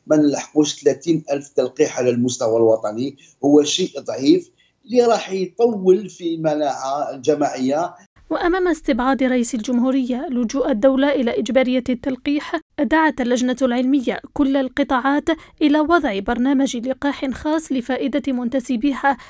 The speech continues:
Speaker 2: لتحسيسهم بأهمية التلقيح لتحقيق مسعى المناعة الجماعية.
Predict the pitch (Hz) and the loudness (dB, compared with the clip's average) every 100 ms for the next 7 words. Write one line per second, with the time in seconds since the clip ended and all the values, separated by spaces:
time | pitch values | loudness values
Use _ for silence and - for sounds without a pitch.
0 | - - 320 339 - 359 349 294 285 277 | -12 -2 0 0 -2 -4 0 0 2 0
1 | - 262 254 262 262 247 269 262 311 320 | 0 0 0 0 -2 -2 -4 -2 -2 -2
2 | - - 381 302 294 320 - - 330 277 | -2 -6 -2 -2 -2 -6 -6 -4 -2 -2
3 | 233 240 269 294 294 247 254 254 262 262 | -2 -2 -2 -2 0 0 -2 -4 -4 -4
4 | 233 214 302 285 - 202 233 | -6 -2 -2 -2 -6 -12 -12